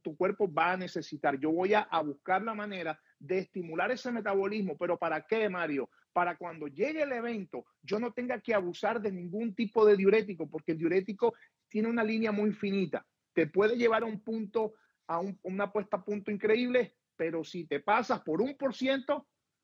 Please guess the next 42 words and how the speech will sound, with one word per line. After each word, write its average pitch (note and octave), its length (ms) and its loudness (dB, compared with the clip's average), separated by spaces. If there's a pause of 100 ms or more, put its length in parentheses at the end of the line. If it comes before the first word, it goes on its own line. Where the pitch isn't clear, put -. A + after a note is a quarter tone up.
(200)
te D3+ 160 0
vas D#3+ 180 2
a, G3+ 300 -4
te D#3 100 -10
vas D#3+ 180 -4
a F#3 60 -6
ver F#3+ 100 -8
una G3 180 -10
sensación G#3 560 -4
de F#3+ 120 -2
que D3+ 220 -4 (120)
estás C3 240 -6 (100)
con F#3+ 200 -2
grasa, G#3 500 4 (280)
no C#3+ 140 -6
estás C3+ 280 -6
fuera G3 180 4
de G#3 80 0
forma A#3 460 2
y E3 100 -8
te D3 140 -4
vistes C#3 340 -6
gordo F#3+ 360 0
o D#3 60 -2
te C3+ 120 -2
vistes C#3+ 400 -2 (340)
una, D3+ 240 -4
de D3 200 -2
una D#3 180 -2
manera D#3 360 0
como C#3 280 -4
que B2 100 -6
no C#3+ 320 0 (240)
era C#3 220 0
lo C#3 100 0
que B2 120 -10
correspondía B2 500 -2
a - 20 4
lo B2 100 0
que E3 100 -2
hiciste. - 340 0
Entonces, G3+ 380 2